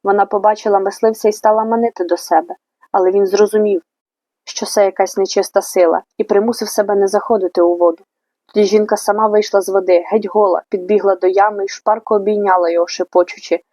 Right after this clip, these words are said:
"Ходімо зі мною, ходімо на моє ложе".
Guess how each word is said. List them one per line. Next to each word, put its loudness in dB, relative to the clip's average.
"Ходімо 0
зі -2
мною, -4
ходімо -2
на -4
моє -4
ложе". 0